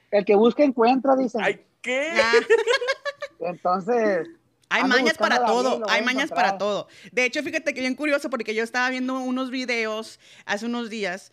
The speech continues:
Speaker 3: y, y miraba cómo pasaban por fuera de la cárcel, les aventaban como un, como unas cositas, así como unas,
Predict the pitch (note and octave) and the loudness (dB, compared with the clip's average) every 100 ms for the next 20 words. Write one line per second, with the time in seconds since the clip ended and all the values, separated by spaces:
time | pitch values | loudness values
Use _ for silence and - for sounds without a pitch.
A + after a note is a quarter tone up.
0 | _ _ _ - A#3 A3+ A3+ A3+ A3 G3+ | _ _ _ -8 -6 -4 -4 -6 -6 -10
1 | - A3 G#3+ G#3 G#3+ A3 A#3+ C4 A3+ A3+ | -10 -8 -6 -2 -2 -4 -6 -4 -4 -2
2 | G#3+ B3+ A#3 G#3+ - G#3+ A#3 C4 A3 A3 | -2 -2 -6 -10 -8 -6 -6 -6 -6 -6
3 | G#3+ C4+ B3 G#3+ F#3+ F3 F#3+ A#3 A3+ G3+ | -6 -6 -8 -6 -8 -6 -8 -8 -10 -8
4 | F3+ - G3+ F#3 G3+ C4 F#3 F3+ G#3 A#3 | -8 -10 -12 -8 -8 -8 -10 -14 -12 -12
5 | A#3 A3 - A#3 A#3 B3 | -12 -14 -10 -8 -8 -12